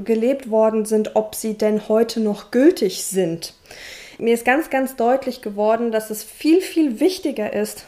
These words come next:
was ich vorlebe, als das, was ich sage.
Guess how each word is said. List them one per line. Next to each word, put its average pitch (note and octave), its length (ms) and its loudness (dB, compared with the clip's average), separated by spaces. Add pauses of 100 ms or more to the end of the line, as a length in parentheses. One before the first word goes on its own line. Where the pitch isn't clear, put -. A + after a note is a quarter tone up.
was A3+ 280 -4
ich A3 220 -8
vorlebe, A3 760 -2 (640)
als G#3+ 320 -2
das, C4 500 -2 (1000)
was A#3 420 4
ich B3 480 0 (460)
sage. G#3 680 0